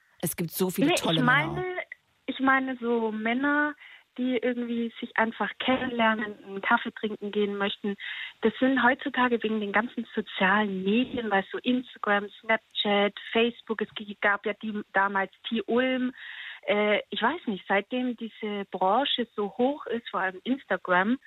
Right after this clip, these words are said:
Speaker 2: äh, weiß ich nicht, da sind die Männer irgendwie nicht mehr normal. Die schreiben ganz nett und dann kommt so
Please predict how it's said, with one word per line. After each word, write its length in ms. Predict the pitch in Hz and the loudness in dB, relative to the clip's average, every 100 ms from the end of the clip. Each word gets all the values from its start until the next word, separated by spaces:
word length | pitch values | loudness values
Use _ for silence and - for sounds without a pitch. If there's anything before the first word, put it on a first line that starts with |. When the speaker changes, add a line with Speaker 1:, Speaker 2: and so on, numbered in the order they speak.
| - - - - | -14 -14 -14 -8
Speaker 2:
äh, 400 | - 185 165 160 - _ _ _ _ - - - - - - - | -2 0 0 -2 -6 _ _ _ _ -8 -4 -4 -2 -4 -4 0
weiß 200 | 269 339 | 2 4
ich 80 | |
nicht, 220 | 214 175 - | 2 0 -2
da 80 | 170 | -4
sind 180 | 196 185 | -4 -2
die 60 | 196 | 0
Männer 360 | 190 208 226 | 2 2 2
irgendwie 300 | 220 220 214 | 0 0 -2
nicht 180 | 208 226 | -2 -2
mehr 180 | 240 233 | 0 2
normal. 320 | 226 233 247 | 4 4 4
Die 80 | 240 | 4
schreiben 320 | - 240 277 | 0 2 2
ganz 220 | 240 208 - | 2 0 2
nett 180 | 277 330 - - | 0 0 -6 -10
und 100 | 214 | -2
dann 180 | 220 233 | -2 0
kommt 200 | 240 233 | -2 -2
so 140 | 233 | -2